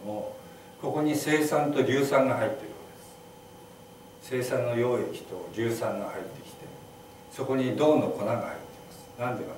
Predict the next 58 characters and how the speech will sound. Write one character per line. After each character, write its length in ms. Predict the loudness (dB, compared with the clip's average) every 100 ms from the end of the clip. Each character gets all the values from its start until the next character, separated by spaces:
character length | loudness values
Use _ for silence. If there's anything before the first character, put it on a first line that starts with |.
| -14
て 60 | -16
い 40 |
う 40 | -16
と、 1300 | -14 -14 -14 -16 -18 -18 -20 -20 -20 -18 -6 -2 0
青 40 | 2
酸 60 |
自 160 | 2 0
体 140 | 0
は 80 | 0
非 140 | -4 -2
常 160 | 0
に 100 | 0
不 220 | -2 2
安 160 | 4 4
定 60 | 2
な 180 | -6
も 140 | -8 -12 -14
の 80 |
で 60 | -14
す。 100 | -16 -18 -20 -20 -20 -20 -20 -20 -20 -20 -18 -18 -18 -18 -18 -20 -20 -20 -14 -4
硫 200 | 0 4
酸 220 | 4 6
を 40 |
入 80 | 6
れ 80 | 6
る 160 | 4
と 60 | 2
ど 180 | 6 6
う 40 |
い 40 | 6
う 100 | 0
こ 60 |
と 80 | -6
か 100 | -10
っ 40 | -12 -12
て 60 |
い 40 | -14
う 20 | -12
と、 240 | -10 -10 -12 -16 -18 -18 -12
青 220 | -2 0
酸 280 | 4 4 4
は 40 | 6
ガ 140 | 4
ス 120 | 4
だ 80 | -2
け 120 | -8 -10
で 60 | -12
す 100 | -14
け 80 | -14
ど、 640 | -14 -14 -14 -18 -16 -4 -2
硫 60 | 0
酸 220 | 2 2
が 60 | 0
入 140 | 0 -2
る 60 | -4 -8
と 100 | -12 -14 -16 -18 -18 -16
皮 180 | -6 -2
膚、 160 | -2